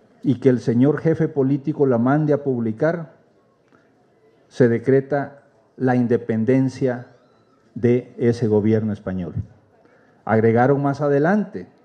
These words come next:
y esto los historiadores y los políticos tenemos que descifrarlo, para prevenir las consecuencias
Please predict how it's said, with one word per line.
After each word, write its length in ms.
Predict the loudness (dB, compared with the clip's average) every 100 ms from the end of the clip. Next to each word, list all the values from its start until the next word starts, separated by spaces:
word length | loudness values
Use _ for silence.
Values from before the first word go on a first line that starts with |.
| _ _ _ _ _ _ _ _
y 160 | 0 0
esto 220 | 2 0
los 180 | 0 -2
historiadores 880 | -4 -2 0 2 4 4 2 -2
y 60 | -4
los 160 | -4 -2
políticos 560 | -2 2 2 2 0
tenemos 420 | -6 -6 -4 -6
que 320 | -4 -4 -4 -8 -20 _ _ _ _ _ _ _ _
descifrarlo, 800 | 2 2 2 -2 -2 -2 -4 -10 -16 _ _ -20 _ _ _
para 300 | 0 0 0
prevenir 640 | 0 2 2 2 0 0 0
las 200 | -2 -2
consecuencias 1120 | -2 -2 -4 -4 0 2 0 0 -2 -2 -6